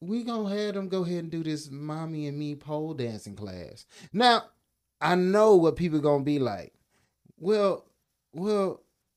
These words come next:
Prophet, is you gonna tell your daughter she can't do it?" My daughter,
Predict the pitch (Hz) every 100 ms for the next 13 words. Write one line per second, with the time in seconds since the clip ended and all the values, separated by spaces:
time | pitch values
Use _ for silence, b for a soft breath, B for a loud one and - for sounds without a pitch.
0 | - - 311 269 262 226 220 214 339 339
1 | 269 254 240 240 _ _ _ _ - 254
2 | 247 226 233 247 262 254 247 - 302 269
3 | 269 247 269 262 b b b - 220 214
4 | 185 226 320 349 381